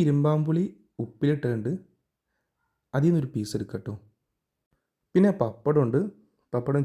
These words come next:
ചെറിയ പീസാക്കിയിട്ട് വറുത്തതാണ്. അപ്പോൾ അതിൽ നിന്ന് കുറച്ചെടുക്കാം. അപ്പോൾ ഇതാണ് ഇന്നത്തെ കറികൾ. ബീഫ് കറി, പപ്പടം വറുത്തത്, ഇരുമ്പാമ്പുളി. ഇനി കഴിച്ചു തുടങ്ങിയാലോ? ആദ്യം ബീഫിൽ നിന്ന്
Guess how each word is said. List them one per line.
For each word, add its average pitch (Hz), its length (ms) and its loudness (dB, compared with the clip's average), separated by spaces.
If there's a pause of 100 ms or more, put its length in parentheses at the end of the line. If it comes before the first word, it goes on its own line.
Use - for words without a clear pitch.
ചെറിയ 127 280 0
പീസാക്കിയിട്ട് 117 520 -4
വറുത്തതാണ്. 107 400 -4 (960)
അപ്പോൾ 170 160 2
അതിൽ 131 120 2
നിന്ന് 127 160 0
കുറച്ചെടുക്കാം. - 540 -6 (1080)
അപ്പോൾ 147 180 0
ഇതാണ് 156 260 2
ഇന്നത്തെ 143 300 -2
കറികൾ. 107 320 -2 (420)
ബീഫ് 104 280 -6
കറി, 113 220 -2 (400)
പപ്പടം 113 420 -4
വറുത്തത്, 117 320 -4 (400)
ഇരുമ്പാമ്പുളി. 101 480 -4 (2250)
ഇനി 208 160 2
കഴിച്ചു 120 260 2
തുടങ്ങിയാലോ? 131 440 0 (1040)
ആദ്യം 196 260 4
ബീഫിൽ 110 300 -6
നിന്ന് 127 120 -2